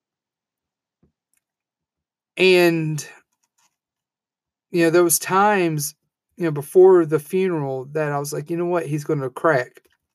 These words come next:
And he never did. You could see his eyes swelling up with tears. You can see that bottom lip start to tremble. You knew it was coming, but it never came.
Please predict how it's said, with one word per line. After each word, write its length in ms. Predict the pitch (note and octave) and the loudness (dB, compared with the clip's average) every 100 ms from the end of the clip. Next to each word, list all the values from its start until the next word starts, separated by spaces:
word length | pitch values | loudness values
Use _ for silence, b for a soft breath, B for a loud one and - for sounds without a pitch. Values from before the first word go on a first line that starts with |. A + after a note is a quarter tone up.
| - | -6
And 480 | C3+ C#3 C3+ C#3 D3 | -4 -4 -4 -8 -6
he 160 | D#3+ | -4
never 280 | D#3+ F3 F3 | -2 0 2
did. 320 | D3+ F#3+ A#2+ - _ b b b b b b b b b b b _ _ _ _ | 4 4 2 -4 _ b b b b b b b b b b b _ _ _ _
You 120 | E3 | 2
could 160 | E3 F3 | 4 4
see 260 | - G3 | 4 6
his 180 | F#3 F3+ | 6 6
eyes 360 | E3+ E3+ F3 D#3 | 4 4 2 0
swelling 420 | - F3+ F3 E3 | 0 -2 -2 -2
up 320 | E3+ E3+ E3 | 0 0 -2
with 160 | F3 D#3+ | -6 -6
tears. 580 | - E3 E3+ E3+ D#3+ E3 | -4 0 2 2 0 -4
You 140 | D#3+ | -6
can 160 | D#3 D3+ | -6 -6
see 200 | - E3 | -2 -2
that 200 | D3 C#3+ | -2 -4
bottom 340 | D3+ D#3 D3+ | -4 -2 -2
lip 280 | D#3 D#3 - | 0 -2 -2
start 260 | - D#3 | -4 -4
to 100 | D3+ | -6
tremble. 440 | D3+ - E3 D#3 D#3 | -10 -6 -6 -4 -4
You 200 | C#3+ C#3 | -4 -4
knew 280 | C#3+ D#3 D#3 | -2 -2 -2
it 20 | |
was 160 | C#3 | -4
coming, 360 | - D#3 D#3+ D#3 | -6 -4 -4 -4
but 160 | D3 D3 | -6 -4
it 120 | C#3+ | -4
never 320 | D3+ E3 E3+ | -2 -2 -4
came. 440 | D#3 D3 C#3 B2 | -6 -6 -6 -8